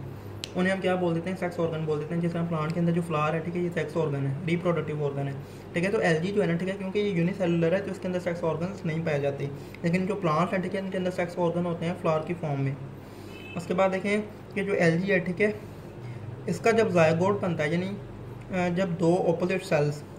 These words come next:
जब दो अपोजिट, अ, कह लें सेल्स मिलेंगे तो क्या बनता है? जायगोट बनता है। अब ये जो जायगोट है ना, ठीक है, एलजी का जो जायगोट है, ठीक है, इसे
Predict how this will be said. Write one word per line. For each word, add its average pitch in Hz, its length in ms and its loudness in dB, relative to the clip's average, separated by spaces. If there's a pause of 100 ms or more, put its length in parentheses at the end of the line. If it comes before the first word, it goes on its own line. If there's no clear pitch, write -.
(240)
जब 170 260 2
दो 165 200 6
अपोजिट, 175 480 0
अ, - 40 -10 (960)
कह 165 120 2
लें 170 160 2
सेल्स 170 260 4
मिलेंगे 160 300 2
तो 170 100 -2
क्या 170 200 4
बनता 165 300 2
है? 170 100 2
जायगोट 147 360 2
बनता 143 220 -2
है। 143 80 -6
अब 170 180 -2
ये 196 80 0
जो 220 180 2
जायगोट 170 480 2
है 165 100 0
ना, 151 80 0
ठीक 160 180 -4
है, 165 160 0
एलजी 165 280 0
का 196 100 0
जो 190 160 -4
जायगोट 160 440 2
है, 151 80 2
ठीक 165 160 -4
है, 190 100 0
इसे 208 140 -4